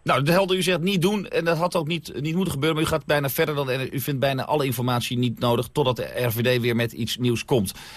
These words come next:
Eh, dank u zeer, Robert Kruse, en chirurg is hij ook, die zijn mening gaf. Nul acht honderd elf eenentwintig, u kunt meedoen nog tot zeven uur. De N R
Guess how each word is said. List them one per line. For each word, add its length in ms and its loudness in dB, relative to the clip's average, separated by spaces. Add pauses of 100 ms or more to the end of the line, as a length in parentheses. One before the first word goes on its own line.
Eh, 140 2
dank 180 2
u 40 2
zeer, 180 4
Robert 240 2
Kruse, 280 0
en 140 0
chirurg 460 0
is 180 -4
hij 160 2
ook, 300 0
die 160 -2
zijn 120 0
mening 280 0
gaf. 260 0 (120)
Nul 200 2
acht 120 0
honderd 220 -2
elf 240 0
eenentwintig, 520 -2
u 80 -6
kunt 160 -4
meedoen 360 2
nog 180 2 (280)
tot 180 -4
zeven 380 0
uur. 140 2
De 160 0
N 40 -2
R 100 0